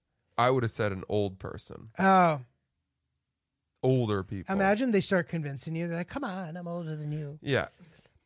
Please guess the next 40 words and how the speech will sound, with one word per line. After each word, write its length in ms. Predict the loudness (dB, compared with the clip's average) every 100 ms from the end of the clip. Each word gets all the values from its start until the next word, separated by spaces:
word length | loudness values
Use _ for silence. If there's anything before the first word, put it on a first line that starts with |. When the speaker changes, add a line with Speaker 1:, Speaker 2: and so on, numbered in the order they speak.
| _
Speaker 2:
"I 80 | -8
can't 260 | 0 2 2
take 180 | 2 4
it 60 |
with 240 | 2 0 -4
me." 260 | -6 -8 _ -20 -2
Speaker 1:
Uh, 140 | 0 0 -4 -6
yeah, 160 | -4 -2 0
yeah, 200 | 2 4 4 4 2 2
yeah. 200 | 2 0 2
Oh, 500 | 4 4 4 2 0
okay. 360 | -4 -2 -2 -2 -4
You 80 |
know, 180 | -4 -4 -4
Speaker 2:
<laughs> 60 | 0
Yeah, 100 | 0
you're 120 | 2
Speaker 1:
why 60 | 2
not 60 | 4
Speaker 2:
making 40 |
a 20 | 4
Speaker 1:
write 100 | 4
Speaker 2:
lot 60 |
Speaker 1:
me 60 | 2
Speaker 2:
of 60 | 2
Speaker 1:
into 120 | 2
your 80 | 2
Speaker 2:
sense. 80 | 2
Speaker 1:
will 200 | 0 -2
instead? 440 | -6 -8 -6 -6 -10 _ _ _ _
Um, 540 | -2 0 2 2 0 -4 -10 _ _ _ -20 -20 -20 -14
Speaker 2:
So 140 | -4
my 100 | 0
ex-girlfriend's 560 | 0 2 0 2 0 0
dad 240 | -2 -2
used 140 | -4 -6
to 80 |
say 160 | -6 -6
to 60 | -6
me, 240 | -8